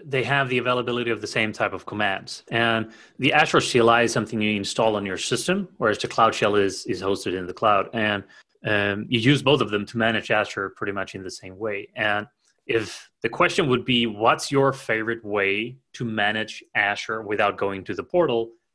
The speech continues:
For me, this is the Azure C L I. Uh, I use Windows, but if you use, uh, Linux or a Mac, it's cross-platform, so you can use it on whatever device you want. Uh, for me, I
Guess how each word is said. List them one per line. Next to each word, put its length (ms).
For 140
me, 160
this 260
is 80
the 100
Azure 260
C 220
L 140
I. 120
Uh, 260
I 60
use 220
Windows, 460
but 100
if 120
you 80
use, 220
uh, 160
Linux 360
or 160
a 140
Mac, 400
it's 180
cross-platform, 720
so 120
you 40
can 120
use 200
it 80
on 200
whatever 220
device 360
you 80
want. 360
Uh, 200
for 140
me, 200
I 100